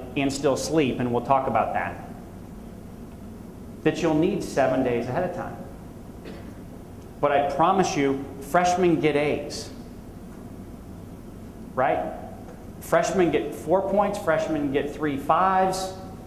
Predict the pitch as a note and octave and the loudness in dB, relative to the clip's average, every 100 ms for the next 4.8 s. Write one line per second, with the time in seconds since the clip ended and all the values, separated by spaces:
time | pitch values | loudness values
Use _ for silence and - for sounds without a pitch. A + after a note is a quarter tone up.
0 | - - - - C#3+ E3 E3+ F#3 G3 F3 | -14 -14 -14 -8 0 2 4 6 6 6
1 | D#3 D3+ C#3+ - C3+ D3 E3 D#3 C#3+ C3 | 4 2 0 0 2 6 4 4 0 0
2 | - C3+ D#3+ D#3 - - - - - D#3+ | 0 0 2 0 -4 -10 -12 -12 0 2
3 | D3+ D3 - - - - - D3+ D#3 F3+ | 2 -2 -8 -12 -14 -6 -2 4 4 4
4 | G3 F#3 E3 D#3 G3+ D3+ G#2 - | 4 4 4 4 6 6 2 -4